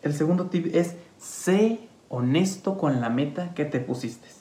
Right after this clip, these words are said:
Ser honestos, muchas veces ponemos metas que suenan bien y en el papel se ven in-, excelentes, se ven increíble, pero ¿realmente es lo que quieres? ¿Realmente es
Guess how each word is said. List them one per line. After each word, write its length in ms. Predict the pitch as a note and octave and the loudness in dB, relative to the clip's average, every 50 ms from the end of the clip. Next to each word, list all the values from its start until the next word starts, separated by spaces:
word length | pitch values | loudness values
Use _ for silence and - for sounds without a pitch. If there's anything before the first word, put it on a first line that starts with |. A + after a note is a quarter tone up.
| - - - - - - - - - - - - - - - - - - - - - - - | -20 -20 -20 -20 -20 -20 -20 -20 -20 -20 -20 -20 -20 -20 -20 -20 -20 -20 -20 -20 -20 -20 -18
Ser 280 | - - - F#3 F#3+ F#3+ | -6 0 4 4 6 6
honestos, 500 | F3 E3+ E3+ D#3+ - - C#3 C3+ C3+ - | 6 6 4 2 0 -2 -2 -2 0 2
muchas 320 | F#3+ A3 G3+ - G#3+ F3 | 2 2 2 0 2 2
veces 260 | D3+ D3 D3 D3+ - | 4 4 2 2 -2
ponemos 540 | - - B2 B2 B2 B2 A#2+ A2 - - - | -4 -2 -2 0 0 0 0 -2 -4 -8 -6
metas 520 | - B2 B2+ B2 A2 - - G#3 A3 - - - - - - _ - | -2 0 0 0 0 -2 -4 -6 -6 -8 -14 -20 -20 -20 -20 _ -4
que 480 | - D#3 D3+ D3+ D3+ D3+ D3 - - - - - - - - - _ _ _ - - | 0 2 2 4 2 2 0 -2 -6 -14 -20 -20 -20 -20 -20 -20 _ _ _ -20 -20
suenan 400 | - - - A3 A#3+ C4+ B3 G3 | -4 2 4 6 8 8 8 6
bien 300 | D#3 C#3 C3+ B2+ B2 - - - - - | 6 4 4 2 2 -2 -6 -12 -8 -2
y 120 | D3+ D#3 | 2 4
en 100 | D3+ D3+ | 6 6
el 80 | D3 C#3+ | 6 6
papel 260 | C#3+ C#3+ - F3 F#3 | 4 2 2 2 -2
se 140 | F#3 - E3 | -2 0 0
ven 180 | D#3+ E3+ E3+ D#3+ | 2 2 2 0
in-, 220 | D#3+ - E3 D3+ | 0 -2 -2 -2
excelentes, 600 | - C#3+ C#3+ - - D3+ C#3+ D3+ D#3 D#3 C#3+ C#3+ | -2 -4 -6 -4 -2 2 2 4 4 2 2 0
se 100 | C#3+ C#3 | -2 0
ven 80 | C#3 E3+ | 0 0
increíble, 560 | F3+ E3+ - C#3+ C#3 C#3 C3+ B2+ B2 A#2+ B2 - - - - _ _ - - | 0 0 0 0 2 2 2 0 0 -4 -6 -8 -16 -20 -20 _ _ -10 -4
pero 400 | - C#3 C3+ C3 B2+ A#2+ - - - | -2 0 2 2 0 0 -2 -4 -8
¿realmente 640 | - D3 D3 F3 G3 G3+ F#3+ F3+ F3+ - - F#3 E3+ | -6 -2 0 2 4 4 4 4 2 2 0 0 0
es 180 | F3 - - | 0 -2 -2
lo 120 | F#3+ F#3 F3 | -2 -2 0
que 140 | E3+ C3+ C3 | -2 -4 -4
quieres? 400 | - A#2+ B2 D3+ E3+ F#3+ - - | -4 -4 -4 -4 -4 -6 -6 -6
¿Realmente 500 | E3+ E3+ E3+ F3+ F#3+ F#3+ G3+ F3+ D#3+ E3 | -4 -2 -2 -2 -2 -2 -2 -2 -2 -4
es 360 | E3 - - - - - | -6 -8 -12 -18 -20 -20